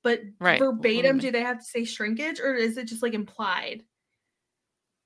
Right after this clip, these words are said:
Speaker 2: Right. I could see Joey doing something or Maria doing something along those lines, and I think she's on this date, but I don't know that the exact word would be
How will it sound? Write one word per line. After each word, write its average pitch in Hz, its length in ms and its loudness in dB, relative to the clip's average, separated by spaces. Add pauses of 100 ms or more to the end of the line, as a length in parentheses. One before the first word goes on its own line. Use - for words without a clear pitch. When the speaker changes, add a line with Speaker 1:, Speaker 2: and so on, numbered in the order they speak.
(180)
Speaker 2:
Right. 170 300 -2
I 175 80 4
could - 200 -4
see 226 440 -8
Joey 196 500 0
doing 190 340 -4
something 185 520 -4
or 160 100 -6
Maria 156 420 0
doing 143 240 -6
something 151 280 -12
along 147 300 -4
those 147 200 -10
lines, 196 720 -6 (100)
and 175 140 -6
I 165 60 -4
think 165 220 -12
she's - 300 -12
on 147 160 0
this 147 220 -12
date, 180 340 -6 (760)
but 165 460 6 (180)
I - 120 -8
don't 247 140 -10
know 240 100 -4
that 247 160 -6
the 196 80 -2
exact 151 420 -6
word - 180 -6
would - 160 -10
be - 300 -20